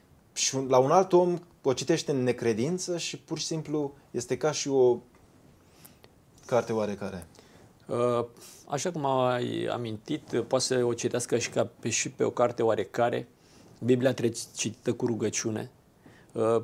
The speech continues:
Speaker 2: gândindu-ne că este scrisoarea lui Dumnezeu pentru mine, uh, nu să o citesc cu prejudecăți sau să văd eu acolo, uh, cum mi se potrivește lucru tare sau,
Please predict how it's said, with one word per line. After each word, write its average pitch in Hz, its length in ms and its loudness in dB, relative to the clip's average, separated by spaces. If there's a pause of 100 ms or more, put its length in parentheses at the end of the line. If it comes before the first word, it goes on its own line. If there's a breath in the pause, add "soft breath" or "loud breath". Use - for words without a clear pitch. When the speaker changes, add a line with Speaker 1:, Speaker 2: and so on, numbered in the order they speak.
(100)
Speaker 2:
gândindu-ne 131 540 0
că 117 160 -4
este 117 260 -2
scrisoarea 127 480 2
lui 120 120 2
Dumnezeu 113 380 0
pentru 147 400 2
mine, 117 440 -2 (460 soft breath)
uh, 117 300 0 (100)
nu 143 200 -2
să 151 120 -2
o - 20 4
citesc 135 360 -2
cu 143 120 0
prejudecăți 117 800 2
sau 117 160 2
să 120 160 -2
văd 135 220 2
eu 131 80 4
acolo, 127 640 2 (380 loud breath)
uh, 113 280 0 (100)
cum 139 120 -6
mi 135 80 -2
se 123 140 0
potrivește 127 580 -2
lucru 113 260 -2
tare 131 380 4
sau, 110 600 0